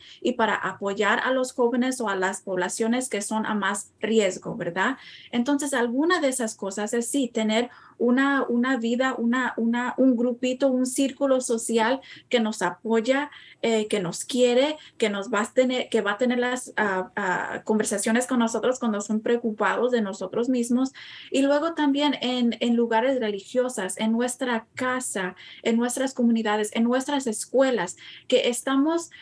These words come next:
no solamente diciendo que aceptamos la diversidad, pero que en realidad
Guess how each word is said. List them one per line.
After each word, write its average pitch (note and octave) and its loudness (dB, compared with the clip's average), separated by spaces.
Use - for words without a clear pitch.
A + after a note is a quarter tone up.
no C#4+ 4
solamente C4+ 2
diciendo B3+ 2
que A3 0
aceptamos A3 0
la G#3 0
diversidad, G3+ 0
pero A3+ 2
que G#3+ 2
en A3 2
realidad G#3+ 0